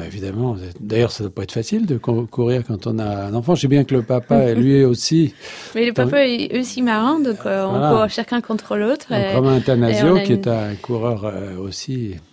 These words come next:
Speaker 1: navigateur.
Speaker 2: Oui, on a une logi-, logistique de famille assez compliquée, mais, euh, on, on réussit à, à gérer ça. Et notre fils est aussi, il est heureux, euh, il est fier de ses parents, donc, euh, tout, tout se passe bien. Mais c'est sûr que quand on est maman, je pense qu'on est encore plus sensible, euh,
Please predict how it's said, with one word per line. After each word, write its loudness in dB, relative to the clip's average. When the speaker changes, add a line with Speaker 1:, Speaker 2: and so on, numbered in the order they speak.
Speaker 1:
navigateur. -6
Speaker 2:
Oui, -2
on -4
a -2
une -2
logi-, -4
logistique 0
de -2
famille 4
assez 0
compliquée, 0
mais, 2
euh, 0
on, -10
on -8
réussit -10
à, -10
à -6
gérer -2
ça. 0
Et -2
notre -6
fils -12
est -8
aussi, -10
il -10
est -12
heureux, -8
euh, -2
il -14
est -12
fier -8
de -8
ses -16
parents, -4
donc, -8
euh, -6
tout, -18
tout -4
se -16
passe -4
bien. -2
Mais 2
c'est -4
sûr 2
que 2
quand -2
on 4
est 0
maman, 0
je -8
pense -6
qu'on -2
est 0
encore -6
plus -12
sensible, -6
euh, 0